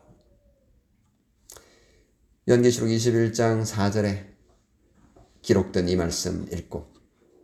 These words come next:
설교를 마칩니다. "모든 눈물을 그 눈에서 닦아주시니 다시는 사망이 없고 애통하는 것이나 곡하는 것이나 아픈 것이 다시 있지 아니하리니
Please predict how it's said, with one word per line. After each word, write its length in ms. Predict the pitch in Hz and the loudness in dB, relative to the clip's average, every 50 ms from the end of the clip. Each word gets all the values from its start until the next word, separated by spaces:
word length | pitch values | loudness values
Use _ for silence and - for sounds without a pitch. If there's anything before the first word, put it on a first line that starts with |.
| _ | _
설교를 360 | - - - 76 78 - - | -12 -10 -8 -8 -8 -8 -10
마칩니다. 540 | 73 - - - - - - - - - - _ _ _ _ _ _ _ _ _ _ _ _ _ _ _ _ _ _ _ _ - | -10 -12 -14 -16 -18 -18 -20 -20 -20 -20 -20 _ _ _ _ _ _ _ _ _ _ _ _ _ _ _ _ _ _ _ _ 2
"모든 540 | 104 113 123 135 143 151 151 160 156 156 | 6 6 6 8 6 4 4 2 0 0
눈물을 720 | 151 151 147 151 160 165 151 - - 73 - - - - - _ _ _ _ _ _ _ _ | 0 0 0 0 -2 -4 -4 -6 -6 -8 -10 -10 -12 -16 -20 _ _ _ _ _ _ _ _
그 120 | - 104 | -2 0
눈에서 600 | 101 95 95 95 113 131 131 131 131 131 143 135 | 2 2 4 4 4 4 4 2 2 0 -2 -4
닦아주시니 880 | 120 123 123 - - 147 147 135 117 101 - - 85 - - 107 107 - _ _ _ _ _ _ _ _ _ _ _ | -4 -6 -8 -6 -6 -6 -4 -4 -4 -6 -6 -8 -8 -10 -10 -12 -14 -18 _ _ _ _ _ _ _ _ _ _ _
다시는 460 | - - - - - - 71 71 - | -10 -8 -6 -6 -6 -6 -8 -10 -8
사망이 480 | - - 107 110 113 123 127 131 135 131 | -8 -4 -2 0 0 0 -2 -2 -2 -4
없고 440 | 123 120 - - - 143 156 170 165 - _ _ _ _ _ _ _ _ _ _ _ _ _ | -6 -6 -8 -10 -10 -8 -8 -8 -10 -16 _ _ _ _ _ _ _ _ _ _ _ _ _
애통하는 560 | 123 139 147 147 175 175 170 175 180 180 175 175 | 8 8 8 8 6 6 8 8 8 8 8 8
것이나 500 | 175 170 - 185 180 185 185 185 185 - - - - - | 6 4 4 4 4 4 4 2 -2 -6 -10 -16 -20 0
곡하는 480 | - 170 170 - - 196 185 180 180 180 | 2 2 2 6 6 8 10 10 10 10
것이나 480 | 180 175 180 180 175 180 175 175 175 - - - - | 8 8 6 4 2 2 2 0 -2 -6 -12 -12 4
아픈 380 | - 143 156 - - 190 180 | 6 6 6 6 4 4 4
것이 280 | 170 170 165 - 160 151 | 4 4 2 0 -2 -4
다시 520 | - - 143 160 - - 233 247 240 - - 180 | -4 -4 -4 -2 -2 0 0 0 -2 0 2 2
있지 640 | 190 - - - - - 175 175 170 170 170 - - - | 2 2 0 -4 0 2 4 4 4 4 2 -2 -2 0
아니하리니 880 | 113 120 123 127 127 127 113 104 107 101 98 98 95 95 95 95 - | 2 4 4 4 4 4 2 2 2 2 2 2 0 0 -2 -6 -10